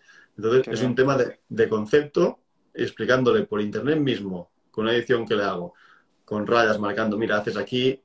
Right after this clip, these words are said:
Speaker 1: mira el terreno cómo está, cómo te lo planteas", se lo explico, y el día siguiente o la misma tarde me manda un vídeo haciéndolo. Entonces,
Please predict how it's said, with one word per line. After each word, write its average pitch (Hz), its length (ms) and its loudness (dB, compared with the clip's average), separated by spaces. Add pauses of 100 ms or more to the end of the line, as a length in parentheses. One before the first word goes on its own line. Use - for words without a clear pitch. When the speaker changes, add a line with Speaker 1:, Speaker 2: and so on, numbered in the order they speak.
Speaker 1:
mira 107 220 -2
el 104 80 -2
terreno 107 280 -4
cómo 107 200 -2
está, 123 400 -4
cómo 110 240 -4
te 110 80 -2
lo 104 120 0
planteas", 98 540 -4
se 98 60 -16
lo 98 100 -12
explico, 135 520 -2 (280)
y - 40 -4
el 104 80 -2
día 123 120 4
siguiente 127 460 0
o 117 60 6
la 107 100 2
misma 110 240 -2
tarde 120 180 -2
me 120 60 -4
manda 107 220 -2
un 101 60 -6
vídeo 113 420 0
haciéndolo. 95 500 -8
Entonces, 92 420 -6